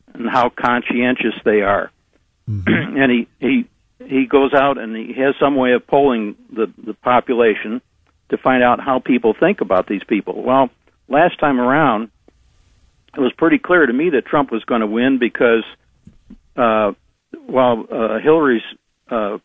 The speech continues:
Speaker 1: personal elect-, electability index was twenty-nine, and, uh, her husband's formerly was thirty-one or thirty-two, if I remember right, Donald Trump's was forty-five.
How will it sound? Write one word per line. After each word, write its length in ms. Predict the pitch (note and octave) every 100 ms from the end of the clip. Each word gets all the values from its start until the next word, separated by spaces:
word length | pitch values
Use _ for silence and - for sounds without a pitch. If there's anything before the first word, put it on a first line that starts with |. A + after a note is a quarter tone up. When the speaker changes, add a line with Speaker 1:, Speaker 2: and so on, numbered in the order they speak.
| -
Speaker 1:
personal 540 | - C#3+ - B2+ A2+
elect-, 320 | A#2+ B2 C3+ _ _ _ _ A#2+
electability 1000 | A#2 C3 - - A2+ C#3 C#3+ C#3 A2+ -
index 400 | C3 A#2 A2 - - -
was 120 | G#2 -
twenty-nine, 920 | - C#3+ B2+ A2 C#3 C3+ G#2+ G#2+ B2+ _ _ _ _ _ _ _
and, 480 | - A2 A2+ A2+ G#2+
uh, 380 | A2+ G#2+ G#2 G2+ - _ -
her 180 | B2+ A2+
husband's 520 | C3+ C3 A#2+ A2+ G2 -
formerly 540 | - C3 D3 A#2+ G#2+ A2
was 160 | G2+ G2 -
thirty-one 540 | C3+ A#2+ A#2 A2+ A#2+ A2
or 100 | G2
thirty-two, 500 | A#2+ A#2 A2 C3+ A#2
if 100 | A#2
I 60 |
remember 300 | G#2 G#2+ G2+
right, 280 | G2 G2 A2 _ _ _ _ _ _ -
Donald 380 | C3+ C#3 B2 G#2+
Trump's 460 | - D3+ - -
was 180 | G#2+ G2+ - -
forty-five. 1000 | D3 C#3 B2 - C#3 D3 C3 F2+ -